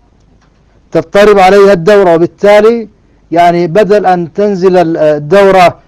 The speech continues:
في ستة أيام أو سبعة أيام قد تنزل في أكثر من هذا. فالمرأة التي تضطرب عليها الدورة إذا استخدمت الحبوب التي تؤخر الدورة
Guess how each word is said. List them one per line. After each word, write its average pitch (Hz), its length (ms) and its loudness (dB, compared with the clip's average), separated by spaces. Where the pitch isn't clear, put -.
في 160 140 -8
ستة 170 400 -4
أيام 180 300 2
أو 165 120 -6
سبعة 185 340 -4
أيام 185 420 0
قد 160 140 -2
تنزل 185 580 -2
في 175 220 0
أكثر 180 260 -2
من 165 160 -2
هذا. 123 320 -4
فالمرأة 208 600 0
التي 196 520 0
تضطرب 208 520 0
عليها 196 280 0
الدورة 196 340 0
إذا 175 120 -2
استخدمت 190 600 -6
الحبوب 185 480 -2
التي 160 580 -6
تؤخر 180 440 -6
الدورة 175 500 -2